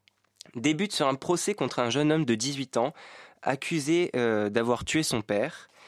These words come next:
et, euh, où la peine capitale est en jeu. Euh,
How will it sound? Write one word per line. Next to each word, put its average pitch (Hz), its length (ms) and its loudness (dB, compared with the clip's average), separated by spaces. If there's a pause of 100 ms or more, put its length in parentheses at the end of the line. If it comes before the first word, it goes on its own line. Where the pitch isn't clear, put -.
(380)
et, 156 280 2
euh, 107 440 2
où 123 80 0
la 127 100 2
peine 156 240 2
capitale 151 480 0
est 127 220 0
en 120 100 2
jeu. 98 180 -6 (1080)
Euh, 104 480 -4